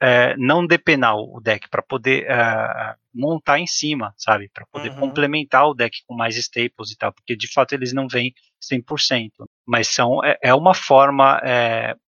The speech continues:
Speaker 1: bastante acessível pras pessoas que não querem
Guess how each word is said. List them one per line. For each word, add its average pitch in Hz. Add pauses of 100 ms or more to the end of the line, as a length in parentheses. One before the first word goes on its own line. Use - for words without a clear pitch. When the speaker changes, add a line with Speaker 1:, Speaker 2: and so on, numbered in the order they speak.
(140)
Speaker 1:
bastante 135
acessível 135
pras -
pessoas -
que -
não 143
querem 131